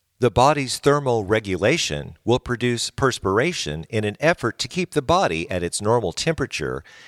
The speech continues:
even when the rate it is producing sweat exceeds the evaporation rate.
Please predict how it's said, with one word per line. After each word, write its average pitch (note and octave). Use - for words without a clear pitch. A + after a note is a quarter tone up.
even F#3
when A#2
the F2
rate G#2+
it G2
is E2+
producing E2+
sweat G2+
exceeds G2
the F#2
evaporation D#2
rate. F#2+